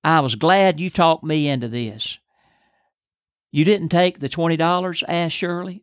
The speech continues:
"No," he replied indignantly. "I gave her the milk as a Christmas present, didn't I?" Your joy at Christmas, those of you out there in the podcast audience, is related directly to what you give.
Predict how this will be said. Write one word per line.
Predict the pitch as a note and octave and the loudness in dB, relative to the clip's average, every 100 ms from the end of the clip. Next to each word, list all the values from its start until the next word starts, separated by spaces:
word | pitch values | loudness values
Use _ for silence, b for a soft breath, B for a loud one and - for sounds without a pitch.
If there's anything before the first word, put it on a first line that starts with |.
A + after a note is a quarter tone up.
| _ | _
"No," | B2+ C#3+ D3+ C#3+ C#3+ - | 0 4 4 2 -2 -2
he | C#3 | -2
replied | B2+ A#2+ C3+ C3 B2+ B2 | -2 -2 0 2 2 0
indignantly. | C3 A#2 C#3 C3+ C#3 D3+ D3 b b b b | -2 0 -2 -2 -6 -6 -8 b b b b
"I | C#3+ D#3 | 0 0
gave | C3 E3+ F3 E3+ | 2 2 2 2
her | E3 E3+ | 0 -2
the | D3+ | -2
milk | C#3+ D#3+ E3 - _ _ - | 0 0 0 -4 _ _ -4
as | C#3 | -2
a | A#2+ | -2
Christmas | - G3 F3 - - | -2 0 0 -4 -8
present, | D3 B2+ A2 - C3 | -4 -4 -4 -6 -6
didn't | B2+ - | -6 -8
I?" | G#2+ C#3+ _ _ _ _ _ _ - | -14 -16 _ _ _ _ _ _ 0
Your | G#3 G#3+ | 2 4
joy | F#3+ A3 G#3 D#3 | 4 6 4 2
at | D3+ | -2
Christmas, | F#3 F#3+ E3 C3 A#2+ | 2 2 2 0 0
those | C#3+ C#3+ B2+ | 2 2 0
of | C3+ | 0
you | C#3 | 2
out | C3+ C3 | 2 0
there | C3+ C3+ | 0 -2
in | A#2 | -2
the | |
podcast | - C3+ B2+ - B2 A#2 - - | 0 0 0 0 0 0 -2 0
audience, | B2+ A#2+ A#2 - - b b b | 2 2 -2 -4 -10 b b b
is | D3 C#3 A#2+ | 2 2 0
related | - B2+ C3+ D3 C3 A2+ | -4 -2 2 4 2 -2
directly | B2+ C3 D3 D#3 D3+ | 0 2 2 0 -4
to | C3 | -2
what | C3 - D#3 | -2 -2 -4
you | |
give. | C3+ C3+ A2 G#2+ | -4 -4 -4 -8